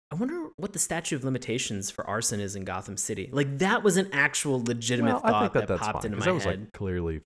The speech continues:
Speaker 2: fifty, fifty-five years earlier. So the whole
Speaker 1: Right.
Speaker 2: town might have been made of wood at that point. It was basically like
Speaker 1: <laughs>
Speaker 2: the O'Grady's cow in Chicago. Like, "Wha-, what are you gonna do? They rebuilt the city. Don't worry about it."
Speaker 1: Yeah.
Speaker 2: I love that, I love that she uh, conceivably someone else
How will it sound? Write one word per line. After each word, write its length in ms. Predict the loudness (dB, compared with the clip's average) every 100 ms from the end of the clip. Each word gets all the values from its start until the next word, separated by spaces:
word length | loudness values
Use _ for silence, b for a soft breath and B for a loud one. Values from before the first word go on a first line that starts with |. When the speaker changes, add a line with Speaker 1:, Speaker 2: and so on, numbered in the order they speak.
| -6
Speaker 2:
fifty, 340 | -6 -6 -10 -8
fifty-five 520 | -10 -10 -6 -4 -4 -4
years 340 | -4 -6 -8 -6
earlier. 460 | -6 -4 -4 -4 -8 _ -2
So 180 | -2 2
the 100 | 4
whole 180 | 4
Speaker 1:
Right. 100 | 2
Speaker 2:
town 220 | 2 4 4
might 120 | 2
have 60 | 0
been 100 | -2
made 160 | -2
of 60 | -4
wood 220 | -2 -2
at 100 | -2
that 200 | -2 -2
point. 220 | -4 -6 -6
It 40 |
was 100 | -2
basically 340 | -2 0 0
like 320 | 0 -2 -4 -10 _ _
Speaker 1:
<laughs> 240 | _ _
Speaker 2:
the 80 | 0
O'Grady's 500 | 2 2 2 0 -2
cow 340 | 4 6 6
in 80 | 4
Chicago. 600 | -2 -2 2 2 2 0 0
Like, 160 | 0
"Wha-, 240 | -2 -2 -2
what 140 | 2
are 40 | 2
you 60 |
gonna 140 | 2 2
do? 160 | -2
They 140 | 0 0
rebuilt 320 | 0 -2 -6
the 80 | -8
city. 300 | -8 -10 -8
Don't 140 | -6
worry 140 | -6 -8
about 200 | -10 -14 -10
it." 100 | -10 -10
Speaker 1:
Yeah. 140 | -14 -18 _
Speaker 2:
I 60 | 2
love 240 | 4 6
that, 200 | 4 2 2
I 60 |
love 240 | 0 0 0
that 240 | -4 -4
she 220 | -8 -8 -8 _ _ _ -10
uh, 200 | -6 -6 -6
conceivably 580 | -8 -2 -2 0 -2
someone 800 | -4 -6 -2 -2 0 -2 -2 -6 -4
else 420 | -2 -2 -6 -16